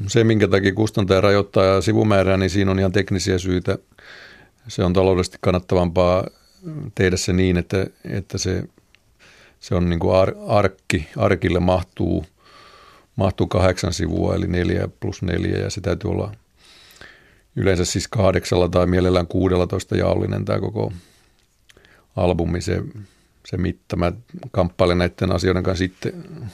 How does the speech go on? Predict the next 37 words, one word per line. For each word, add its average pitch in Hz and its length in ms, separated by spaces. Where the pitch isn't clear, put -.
aina 92 180
välillä, 98 300
kun 92 140
mä 98 80
mietin 90 340
albumin 85 420
pituutta, 92 520
että - 220
siinä 87 240
on 87 80
ihan 90 160
tämmöisiä 90 320
taloudellisia 90 640
syitä. - 380
Sit - 200
siinä 90 120
saattoi 92 300
olla 95 200
sodan 101 300
jälkeen, 95 340
va-, 98 180
milloin 107 480
tätä 95 260
tehtiin, 95 460
niin 92 480
paperipula 92 840
oli 95 200
yksi, - 200
mikä 90 200
oli 87 80
siihen 90 260
aikaan, 90 340
ettei - 300
ollut - 220
saatavissa 90 400
paperia. 107 460
Et, - 220